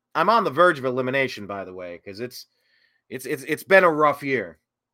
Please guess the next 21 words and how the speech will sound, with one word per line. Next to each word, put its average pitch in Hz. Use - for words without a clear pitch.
I 120
have 135
the 131
most 147
points, 143
but 120
I've 117
had 117
the 113
most 113
bad 113
beats 123
and 107
injuries, 113
and 92
<sighs> -
you 135
know 127
how 113
it 101
goes. 104